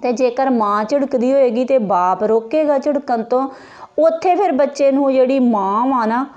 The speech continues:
ਉਹ ਬੁਰੀ ਲੱਗੇਗੀ, ਬਾਪ ਆਪਣਾ ਲੱਗੇਗਾ। ਇਸ ਕਰਕੇ ਫਿਰ ਬੱਚੇ ਨੂੰ ਇਹ ਵੀ ਮਹਿਸੂਸ ਹੋਏਗਾ ਕਿ ਜੇ ਬਾਕੀ ਮੈਂਬਰ ਮੇਰੇ ਵੱਲ ਦੀ ਗੱਲ ਕਰ ਰਹੇ ਆ ਤਾਂ ਜਿਹੜਾ ਮੈਨੂੰ ਝਿੜਕ ਰਿਹਾ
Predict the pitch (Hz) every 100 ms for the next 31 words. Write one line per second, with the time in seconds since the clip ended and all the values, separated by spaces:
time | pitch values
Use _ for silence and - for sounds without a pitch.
0 | - - _ _ 269 294 240 240 190 175
1 | 170 190 202 175 170 175 226 226 226 226
2 | 190 - 190 175 165 165 180 190 170 -
3 | - - - _ 302 311 320 339 302 294
4 | 294 330 269 277 302 294 294 285 339 330
5 | 320 277 269 320 294 269 302 311 277 240
6 | 233 262 262 247 233 226 240 240 220 220
7 | 220 214 226 220 214 208 220 208 185 214
8 | 240 277 254 226 240 254 240 254 247 233
9 | 208 196